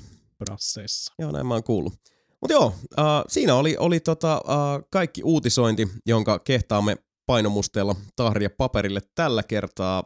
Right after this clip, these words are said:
Speaker 2: Äh, kymmenes huhtikuuta olisi sitten seuraavan Nelinpelipodcastin aika tärähtää airueille. Mut aletaan tässä pistellä sitten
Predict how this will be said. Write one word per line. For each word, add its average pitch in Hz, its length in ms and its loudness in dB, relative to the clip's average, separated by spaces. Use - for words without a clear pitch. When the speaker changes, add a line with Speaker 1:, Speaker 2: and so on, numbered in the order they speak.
Speaker 2:
Äh, 101 200 -4
kymmenes 120 520 -2
huhtikuuta 143 640 -2
olisi 135 200 0
sitten 139 220 -4
seuraavan 113 500 2
Nelinpelipodcastin 107 920 0
aika 101 260 -2
tärähtää 104 640 -2
airueille. 95 680 0
Mut - 140 -12
aletaan 131 320 -4
tässä - 200 -2
pistellä 127 380 -2
sitten 117 320 -4